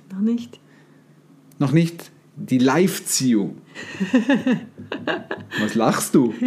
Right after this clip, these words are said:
Speaker 1: <laughs> Die
Speaker 2: Es waren
Speaker 1: Live-Ziehung.
Speaker 2: doch einige. Guck mal, Sibyl hat hier extra eine Kochschüssel. Hm? Da sind also alle drin, die eingesendet haben,
Speaker 1: Ja.
Speaker 2: die Bewertung eingesendet haben.
Speaker 1: Mhm. Und
Speaker 2: Richtig?
Speaker 1: Foto gemacht haben.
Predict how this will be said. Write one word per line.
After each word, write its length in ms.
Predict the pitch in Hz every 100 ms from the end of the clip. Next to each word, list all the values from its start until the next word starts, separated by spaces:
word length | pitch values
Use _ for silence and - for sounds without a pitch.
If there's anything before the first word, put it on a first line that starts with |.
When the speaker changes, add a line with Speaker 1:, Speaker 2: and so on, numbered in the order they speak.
| -
Speaker 1:
<laughs> 260 | 240 - -
Die 80 |
Speaker 2:
Es 180 | 190 220
waren 140 | 226 466
Speaker 1:
Live-Ziehung. 200 | 427 415
Speaker 2:
doch 100 | 160
einige. 420 | 143 123 120 123
Guck 160 | 226
mal, 160 | 208 104 - -
Sibyl 280 | - 180 190
hat 140 | 190
hier 180 | 180 -
extra 240 | 156 - 196
eine 140 | 165
Kochschüssel. 680 | 156 160 - 208 196 240 320 - _ _ _ -
Hm? 180 | 131 - - - -
Da 160 | 117 139
sind 220 | 165 180
also 260 | - 120 135
alle 280 | 110 131 170
drin, 360 | 151 139 190 320 - - - - - - - - - - - -
die 380 | 175 180 185 - - _ _ _ _ _ _ - -
eingesendet 520 | 165 233 226 123 101 101
haben, 200 | 82 80 - 151
Speaker 1:
Ja. 180 | 135 120
Speaker 2:
die 60 | 147
Bewertung 380 | 135 147 147 113
eingesendet 520 | 104 101 104 85 160
haben. 400 | 143 156 220 202 220
Speaker 1:
Mhm. 60 |
Und 160 | 190 196
Speaker 2:
Richtig? 160 | 254 240
Speaker 1:
Foto 80 | 190
gemacht 320 | 160 147 143
haben. 100 | 143